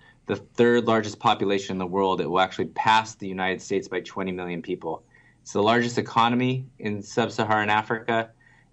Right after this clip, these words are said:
And when you think about all of the issues that we care about, whether it's security or democracy or crime, commerce, uh, innovation, it all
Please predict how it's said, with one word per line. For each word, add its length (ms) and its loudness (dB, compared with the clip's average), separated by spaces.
And 380 0
when 180 4
you 120 2
think 260 0
about 460 4
all 220 4
of 80 -2
the 160 2
issues 420 0
that 260 0
we 140 -4
care 320 2
about, 420 0
whether 340 2
it's 120 -6
security 760 2
or 180 0
democracy 880 0
or 140 -2
crime, 680 0
commerce, 720 0
uh, 360 0
innovation, 760 2
it 180 -2
all 580 2